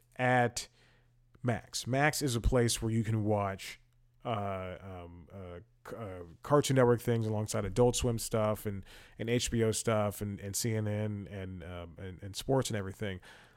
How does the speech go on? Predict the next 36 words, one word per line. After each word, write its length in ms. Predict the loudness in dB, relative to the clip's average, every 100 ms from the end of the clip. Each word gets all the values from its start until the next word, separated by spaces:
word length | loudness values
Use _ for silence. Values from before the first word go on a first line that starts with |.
| _ _ _ _ _ _ _ _ _ -8
However, 800 | 4 8 10 10 8 0 -8 -14 _ _ _ -12 -2
a 80 |
lot 400 | 0 6 8 8
of 100 | 8
those 260 | 6 6 4
shows 560 | 0 0 0 0 -4 -4
still 520 | -4 0 6 8 8
live 300 | 6 4 2 -2
elsewhere. 720 | -2 0 0 -4 -8 -10 -8
There 140 | 0 4
are 80 |
a 80 | 6
lot 240 | 6 4 4
of, 280 | 0 -4 -4
uh, 160 | -2
the, 140 | 0 -2
the, 240 | 0 -2 -4 -4
the 100 | -2
Justice 500 | 4 4 4 0 -2
League 200 | -2 -2
show 260 | -2 -2 -2
and 80 |
Justice 240 | -2 -2 -2
League 140 | -4
Unlimited 580 | -2 -2 0 0 -2 -6 -16 -20 _
and 220 | -2 -2
The 80 | -2
Batman, 500 | 2 2 2 -2 -4
I 80 | -6
believe, 480 | -8 -6 -6 -8 -12 -20 _ -2
are 160 | -2 -2
all 580 | 4 6 8 8 6 4
on 420 | 2 2 2 2
Netflix. 640 | 0 -2 -6 -8 -6 -6
And 140 | -4
then, 380 | -2 -2 -4 -8